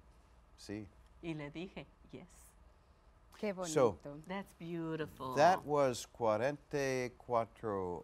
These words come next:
Speaker 1: años ago.
Speaker 3: Cuarenta y cuatro años
Speaker 1: No, no,
Speaker 3: llevando
Speaker 1: more,
Speaker 3: la palabra.
Speaker 1: más, más, más.
Speaker 3: Más.
Speaker 1: That was, uh,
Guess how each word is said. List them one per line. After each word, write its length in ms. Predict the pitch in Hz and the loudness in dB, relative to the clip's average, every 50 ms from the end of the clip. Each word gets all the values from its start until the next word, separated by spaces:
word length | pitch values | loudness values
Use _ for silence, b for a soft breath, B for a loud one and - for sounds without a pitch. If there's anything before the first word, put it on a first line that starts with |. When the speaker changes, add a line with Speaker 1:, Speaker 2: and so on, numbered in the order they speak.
| - - | -6 -6
Speaker 1:
años 680 | 92 90 85 82 80 78 78 76 - - - - - - - | -6 -4 -4 -6 -6 -8 -8 -10 -12 -14 -16 -16 -16 -16 -16
ago. 240 | 76 67 69 64 62 - - - - - _ _ - - _ _ _ _ - - - - - - _ _ - | -16 -16 -16 -18 -18 -20 -20 -20 -20 -20 _ _ -20 -20 _ _ _ _ -20 -20 -20 -20 -20 -20 _ _ -6
Speaker 3:
Cuarenta 520 | - 202 208 196 196 202 190 190 196 190 | -2 2 4 4 4 2 2 2 2 2
y 40 | 185 | 2
cuatro 420 | - 196 190 190 196 214 226 220 | 2 2 2 2 2 0 0 0
años 520 | 214 208 208 214 220 226 240 240 240 240 - - | 0 0 0 -2 -2 -4 -4 -6 -6 -8 -10 -8
Speaker 1:
No, 120 | 180 185 185 | -4 0 2
no, 280 | - 202 - - 98 | 2 4 4 2 0
Speaker 3:
llevando 100 | 95 101 117 | 0 2 4
Speaker 1:
more, 120 | 151 143 | 4 4
Speaker 3:
la 60 | 123 | 4
palabra. 200 | - - 123 92 107 139 | 2 0 -2 2 4 6
Speaker 1:
más, 360 | 175 160 196 202 - - - | 6 6 4 -2 -10 -12 -6
más, 260 | - 110 127 127 - - | -2 0 0 0 0 -2
más. 240 | - 95 90 - - - | -6 -6 -6 -6 -10 -10
Speaker 3:
Más. 520 | 202 240 254 214 175 180 180 - - - | -8 -6 -6 -6 -6 -8 -10 -12 -10 -6
Speaker 1:
That 180 | - 120 113 107 | -4 -2 -2 0
was, 280 | 113 113 104 - - 120 | -2 -2 -4 -2 2 4
uh, 460 | 110 104 101 95 92 90 87 85 | 6 6 6 4 4 2 0 0